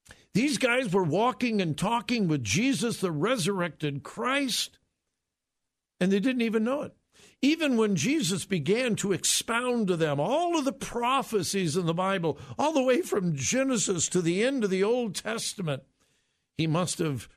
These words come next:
rehearsed to them Isaiah fifty-three and Isaiah seven and Isaiah nine and Psalm twenty-two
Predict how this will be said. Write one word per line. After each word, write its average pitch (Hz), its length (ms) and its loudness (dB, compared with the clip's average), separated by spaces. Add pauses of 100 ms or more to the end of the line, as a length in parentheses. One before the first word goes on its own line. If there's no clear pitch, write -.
rehearsed 151 500 0
to 160 80 0
them 156 260 0
Isaiah 151 500 0
fifty-three 160 880 -4
and 127 180 -8 (240)
Isaiah 151 560 0
seven 160 420 -4
and 135 120 -4
Isaiah 147 540 -2
nine 151 440 -2
and 127 160 -4
Psalm 175 460 -2
twenty-two 160 880 -4